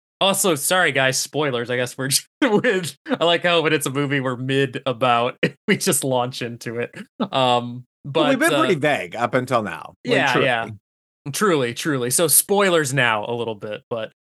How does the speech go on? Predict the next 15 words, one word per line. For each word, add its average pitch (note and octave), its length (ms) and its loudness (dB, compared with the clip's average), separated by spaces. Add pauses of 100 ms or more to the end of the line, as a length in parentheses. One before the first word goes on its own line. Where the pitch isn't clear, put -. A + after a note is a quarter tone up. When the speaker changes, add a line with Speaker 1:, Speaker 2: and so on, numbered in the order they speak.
(120)
Speaker 1:
uh, C#3 480 4 (120)
you E3+ 140 2
know, D3+ 180 2 (180)
like, D#3+ 200 0
him F#3+ 200 0
coming F3+ 300 -2
back D#3 260 0
to C#3+ 100 -6
life, A#2+ 640 -2 (180)
uh, A2+ 520 0 (600)
it D3+ 120 -2
just D3+ 320 -6
kind D3+ 200 0
of - 80 -6 (240)
happens. - 760 -4